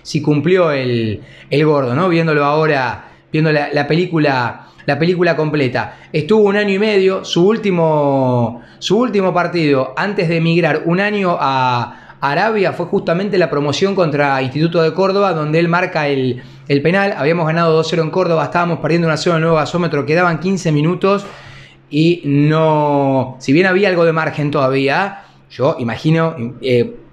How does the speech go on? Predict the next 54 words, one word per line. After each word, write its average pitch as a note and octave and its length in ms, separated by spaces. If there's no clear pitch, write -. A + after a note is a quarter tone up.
que B2+ 80
hubiesen D3 720
ocurrido D3 500
infartos E3+ 540
masivos E3+ 600
ahí D#3+ 300
si E3 140
el D3+ 100
Gordo F#3 520
no G#3 140
llegaba F3+ 320
a E3+ 60
agarrar D#3+ 240
esa D3 180
pelota F#3+ 260
y F3+ 40
no F3 80
metía E3+ 260
el D#3+ 80
penal. D#3+ 320
Pero C3+ 160
¿cómo F#3+ 220
no F3+ 80
le F3+ 60
iba F3 100
a - 20
meter D#3 240
el D#3 140
penal G3+ 260
si D#3+ 140
el E3 60
Gordo G#3 280
cada A3+ 260
vez G#3+ 140
que, F#3 100
le, D#3+ 220
lo D#3 140
que E3+ 60
les D#3 100
digo, A2+ 240
cada A3+ 240
vez A3+ 120
que G3+ 80
la F3 80
pelota F3 300
quemaba, G3+ 600
la D3+ 120
agarraba F#3+ 340
el F#3 100
Gordo A3 480
y, D#3 400
y D#3 120
santo F#3 340
remedio? D#3+ 560